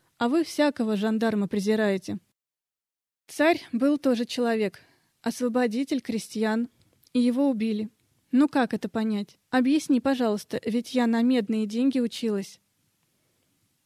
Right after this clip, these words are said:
"Вы правы", — сказала Маша, — "убийство — это несчастье. Убийство задумывать нельзя.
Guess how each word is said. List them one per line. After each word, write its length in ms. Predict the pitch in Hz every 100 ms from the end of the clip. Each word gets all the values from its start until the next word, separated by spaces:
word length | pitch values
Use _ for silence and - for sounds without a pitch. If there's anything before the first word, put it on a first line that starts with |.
| _ _ _ _ _ _ _ _ _ _
"Вы 180 | 269 294
правы", — 340 | 262 240 214
сказала 460 | 208 240 220 226 226
Маша, — 420 | 226 208 - - -
"убийство — 640 | 226 214 311 - - 254 -
это 200 | 233 247
несчастье. 720 | 240 - 240 208 - - 214 - _ _ _ -
Убийство 500 | 220 277 285 - 226
задумывать 600 | 226 208 254 262 240 240
нельзя. 480 | 240 233 214 202